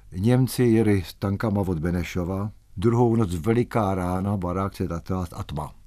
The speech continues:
Svíčky, brzy ráno se otevřely dveře, nějaký S Sák, nebo co to bylo, Marsch hinaus. Máma chytila jenom tátovi zápisky o mně, na kterých si zakládal, ty pronesla tím vším. Peřiny ve sklepě tam nechala,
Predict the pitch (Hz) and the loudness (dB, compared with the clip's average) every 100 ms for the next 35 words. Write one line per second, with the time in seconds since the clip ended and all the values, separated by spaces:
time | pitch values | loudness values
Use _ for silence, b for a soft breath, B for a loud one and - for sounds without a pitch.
0 | - - - - 131 135 - - 139 135 | -20 -20 -8 -4 0 0 -2 -2 2 4
1 | 135 131 B B B B B 92 127 120 | 4 -2 B B B B B 4 4 6
2 | 113 113 120 123 - 107 110 104 98 87 | 8 8 8 6 2 2 2 2 2 2
3 | 92 101 120 120 127 101 - - - - | 2 2 2 2 0 -4 -16 -20 -16 -8
4 | 92 92 82 71 107 95 117 - 113 110 | -8 -6 -6 -6 -6 -2 -2 0 0 0
5 | 104 101 107 - 101 95 107 104 101 110 | -2 -2 -2 -2 -2 0 2 2 4 4
6 | 98 101 123 123 147 - - b b b | 4 2 4 4 2 -4 -14 b b b
7 | b b b b 104 120 135 139 - 117 | b b b b -6 -2 -2 -2 -4 -2
8 | 127 120 123 113 110 104 110 113 104 95 | 0 0 0 0 2 0 0 0 0 0
9 | 90 - 92 - 87 90 90 98 95 90 | 0 -2 -4 -4 -4 -4 -2 -2 -4 -8
10 | - - 101 - 95 92 - 95 82 - | -18 -8 -6 -4 -4 -4 -4 -4 -4 -4
11 | 85 85 87 92 110 90 90 90 85 95 | -4 -4 -4 -4 -6 -4 -4 -4 -4 -6
12 | 90 98 87 - 90 95 B B B B | -6 -4 -4 -4 -4 -4 B B B B
13 | B - 120 127 113 98 - 113 87 110 | B 0 4 6 6 4 2 0 0 0
14 | 92 85 82 95 98 95 | -2 -2 -4 -2 -2 -2